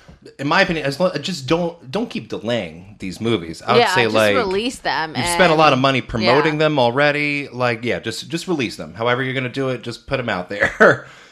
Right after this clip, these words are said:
Speaker 1: So, yeah, and that's, I mean, that's what Warner Brothers is doing. But, y-, you know, this week we do actually have two new movies that are currently playing in theaters. The first is Freaky, starring Vince Vaughn and Kathryn Newton.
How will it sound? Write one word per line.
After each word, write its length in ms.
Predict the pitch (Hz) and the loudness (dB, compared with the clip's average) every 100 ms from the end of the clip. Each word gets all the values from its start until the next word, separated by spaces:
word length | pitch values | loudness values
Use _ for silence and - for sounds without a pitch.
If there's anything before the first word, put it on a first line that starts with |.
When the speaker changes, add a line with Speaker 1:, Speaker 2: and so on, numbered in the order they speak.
| _ | _
Speaker 1:
So, 560 | - 135 131 127 127 113 | -4 2 6 6 4 2
yeah, 280 | 113 90 95 | -2 -2 -2
and 80 | 110 | -2
that's, 420 | 120 113 - - | -4 -6 -10 -6
I 40 | |
mean, 100 | 117 | -4
that's 180 | 117 120 | -2 -2
what 100 | 117 | -4
Warner 220 | 110 107 | -2 -2
Brothers 280 | 107 101 92 | -2 -4 -6
is 80 | 95 | -8
doing. 400 | 104 101 101 95 _ _ _ _ _ | -4 -2 -2 -6 _ _ _ _ _
But, 560 | 127 143 131 - - - | -4 -2 -2 -6 -10 -8
y-, 120 | 139 139 | -10 -6
you 160 | 156 | -2
know, 80 | 165 | 0
this 240 | 135 202 | 0 -2
week 220 | 233 233 214 | -2 -6 -6
we 80 | |
do 220 | 208 226 254 | -8 -4 -4
actually 240 | 220 180 | -2 -2
have 180 | 175 - | -2 -2
two 180 | - 180 | -2 0
new 180 | 196 | 2
movies 680 | 170 127 127 143 170 - - - | 2 2 2 -2 -6 -10 -16 -8
that 280 | 117 127 120 | 0 0 4
are 380 | 135 139 135 135 | 6 6 6 2
currently 320 | - 226 208 | 0 0 0
playing 220 | 180 143 | 0 0
in 100 | 117 | -2
theaters. 640 | 117 117 113 156 160 - _ _ _ | -2 0 0 -4 -10 -16 _ _ _
The 80 | - | -6
first 360 | 110 135 151 147 | 2 4 2 0
is 220 | 123 131 | -2 -2
Freaky, 540 | - 110 107 139 160 - | -2 -4 -2 -6 -8 -10
starring 300 | - 117 95 | -2 0 2
Vince 200 | 104 135 | -2 0
Vaughn 280 | 117 120 | 2 2
and 100 | 113 | 0
Kathryn 400 | 90 104 95 101 | 0 0 -2 -4
Newton. 420 | 98 135 139 151 | -2 -2 -4 -12